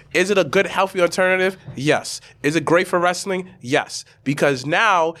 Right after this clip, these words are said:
instead of you calling, like, W W E is Clorox bleach. When you think of bleach, you think of Clorox bleach. When your mother sends you to the store, "Get some Clorox,"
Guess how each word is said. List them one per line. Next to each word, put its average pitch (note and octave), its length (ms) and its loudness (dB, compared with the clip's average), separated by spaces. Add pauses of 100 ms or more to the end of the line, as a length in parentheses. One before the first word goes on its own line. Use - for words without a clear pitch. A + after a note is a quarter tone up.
(120)
instead F#3 280 2
of F3+ 100 0
you F3 160 -6
calling, F3 560 4 (220)
like, C#3+ 360 0 (400)
W F#3+ 200 0
W A#3 220 -2
E A#3 100 4
is F#3+ 160 2
Clorox G#3 480 4
bleach. - 500 -6 (160)
When C3 140 0
you E3+ 60 -2
think A3 220 0
of G#3 140 4
bleach, A#3+ 340 0
you D#3 60 -10
think F#3 140 0
of E3 80 2
Clorox F#3+ 340 2
bleach. F3+ 320 -6 (160)
When C#3 100 0
your D#3+ 120 4
mother A3 180 2
sends G#3+ 260 0
you G3+ 60 -2
to F#3 60 -4
the G#3 80 2
store, F3 120 4 (160)
"Get E3+ 160 0
some F3 160 -4
Clorox," F#3+ 520 4